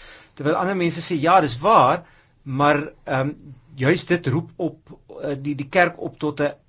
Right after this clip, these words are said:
voortgaande hervorming van alles wat binne die kerklike tradisie is." Ehm, so groen teologie, sou mens kon sê, doen twee goed. Dit probeer aan die een kant die kritiek aanspreek en aan die ander kant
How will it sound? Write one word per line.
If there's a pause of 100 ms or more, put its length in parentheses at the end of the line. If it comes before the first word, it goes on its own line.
(500)
voortgaande
hervorming (260)
van (300)
alles
wat
binne
die
kerklike
tradisie
is." (260)
Ehm,
so
groen
teologie,
sou
mens
kon
sê,
doen
twee
goed. (340)
Dit
probeer (160)
aan
die
een
kant
die
kritiek
aanspreek (340)
en
aan
die
ander
kant